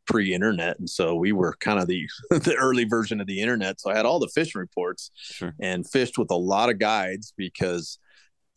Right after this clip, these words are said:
Speaker 1: um, in those days, you know, they would say, "Hey, dude, come, come fish with me, and, you know, you don't have to pay. Just come out and write a story and take some pictures," and, and,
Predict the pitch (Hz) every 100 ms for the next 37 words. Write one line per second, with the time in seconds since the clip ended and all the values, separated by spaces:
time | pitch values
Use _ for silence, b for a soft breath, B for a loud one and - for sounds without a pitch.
0 | - - - 82 90 107 104 - 95 92
1 | 90 85 - - _ _ - 80 160 92
2 | - - 156 156 165 143 - 156 165 -
3 | 175 151 165 165 151 139 131 127 120 127
4 | 117 110 123 143 135 117 143 139 143 113
5 | - - _ _ 170 123 123 127 131 110
6 | 101 98 113 113 - 117 120 117 123 -
7 | 107 123 - 113 107 101 92 87 95 87
8 | 80